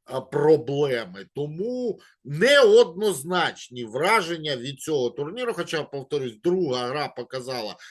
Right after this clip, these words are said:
що є настрій, є бажання, але все ж таки креативу не вистачає, не вистачає таких нестандартних дій.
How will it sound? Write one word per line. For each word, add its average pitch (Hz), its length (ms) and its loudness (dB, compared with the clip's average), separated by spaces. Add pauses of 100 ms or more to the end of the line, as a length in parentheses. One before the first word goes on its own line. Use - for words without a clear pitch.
що - 160 -2
є 180 200 2
настрій, 175 460 -4
є 170 280 -2
бажання, 165 920 0 (200)
але 165 180 2
все 220 180 4
ж 220 80 -4
таки 185 220 -4
креативу 196 800 2
не 202 140 0
вистачає, 175 920 -2
не 147 120 -6
вистачає 156 720 -4
таких 135 400 -12
нестандартних 143 1040 -8
дій. 180 360 -10